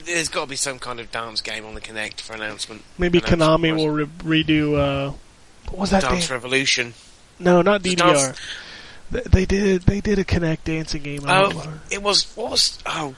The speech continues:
Speaker 2: God, it was terrible. 'Cause the, the, if you go back and watch the press conference, that dude's out there dancing to it, and it's just, it's awful.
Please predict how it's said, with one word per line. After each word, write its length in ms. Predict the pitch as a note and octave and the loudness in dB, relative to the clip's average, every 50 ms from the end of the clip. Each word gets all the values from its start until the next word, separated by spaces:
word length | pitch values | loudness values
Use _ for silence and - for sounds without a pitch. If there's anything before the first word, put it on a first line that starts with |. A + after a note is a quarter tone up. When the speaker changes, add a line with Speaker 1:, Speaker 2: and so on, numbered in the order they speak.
| - - - - - | -14 -20 -18 -6 0
Speaker 2:
God, 400 | - F3 - - - - D3+ D3 | 0 2 2 2 2 4 2 2
it 100 | D#3 - | 2 0
was 120 | - - | -4 -6
terrible. 640 | - - E3 D#3+ D#3 D#3+ D#3+ D3+ D#3 D3+ D3 C#3+ - - - - - - - - - - - - - - - - - - - - - - - - - - - - | -2 0 2 2 2 2 2 0 0 -2 -2 -4 -6 -10 -18 -18 -18 -20 -20 -20 -20 -20 -20 -20 -20 -20 -20 -20 -20 -20 -20 -20 -20 -20 -20 -20 -20 -16 0 6
'Cause 160 | - F3 D#3+ | 6 6 8
the, 100 | A3 A3+ | 8 6
the, 340 | G#3 G3+ F3+ G3+ G#3+ G3+ G#3 | 6 6 2 2 4 6 4
if 140 | G3+ - - | 4 6 4
you 80 | G3 | 4
go 100 | F3 A3 | 6 8
back 200 | G#3 A3 G#3 G3 - | 10 10 10 8 8
and 80 | G3 | 6
watch 180 | G3 G3+ F#3 - | 6 6 4 4
the 80 | - D3+ | 2 2
press 240 | - G3 G#3 G#3 | 4 4 4 4
conference, 440 | - - F#3 E3+ D3+ E3+ E3+ D#3 - - | 4 2 2 2 2 2 0 -2 -2 -2
that 220 | D#3+ D#3+ D#3 - | -4 -4 -2 0
dude's 260 | F3 F3+ F#3 F3 D#3 | 2 2 2 4 4
out 160 | E3+ E3 E3 | 2 2 4
there 160 | - F3 D#3+ D#3 | 4 4 4 4
dancing 420 | D3+ D#3 D#3 D#3+ E3 - F#3+ F3+ | 4 2 2 2 0 -4 -6 0
to 200 | - - G#3+ A3 | 6 6 8 8
it, 160 | G#3+ G#3 - F3+ | 6 4 0 -2
and 140 | E3+ E3 | -4 -4
it's 180 | E3 D#3+ - - | -2 -2 -2 -2
just, 240 | - - - - - | -4 -4 -6 -6 -8
it's 160 | C3+ - - | -10 -8 -8
awful. 480 | D3 C3+ C3+ C#3+ C#3+ - D3+ D3 C#3+ | -8 -6 -6 -6 -6 -4 -6 -6 -6